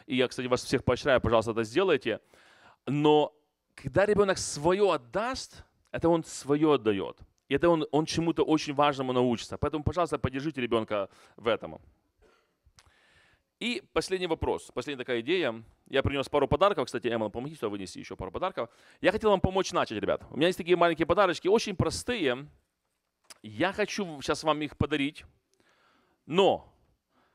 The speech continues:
я хочу подарить их вам только при одном условии, кому-то из вас, кто захочет,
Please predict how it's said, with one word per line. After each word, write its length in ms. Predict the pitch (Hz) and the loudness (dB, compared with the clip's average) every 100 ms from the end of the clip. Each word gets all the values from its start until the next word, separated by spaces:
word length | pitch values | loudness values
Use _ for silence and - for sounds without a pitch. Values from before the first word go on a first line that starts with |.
| _ _ _ | _ _ _
я 160 | 98 151 | -6 -4
хочу 240 | 190 190 | -2 -2
подарить 320 | 180 175 170 | 0 0 -2
их 160 | 156 - | -4 -6
вам 300 | 143 226 240 | -2 0 2
только 200 | 180 156 | 0 2
при 180 | 135 139 | 2 0
одном 300 | 139 185 175 | 2 0 -2
условии, 640 | - 165 165 107 87 65 - _ _ _ _ | -2 4 4 4 -2 -8 -18 _ _ _ _
кому-то 360 | 147 147 139 113 | 0 0 -2 -2
из 100 | 104 | 2
вас, 180 | 104 - | 2 0
кто 120 | 110 | -4
захочет, 540 | 117 - 113 - - | 0 2 0 0 -12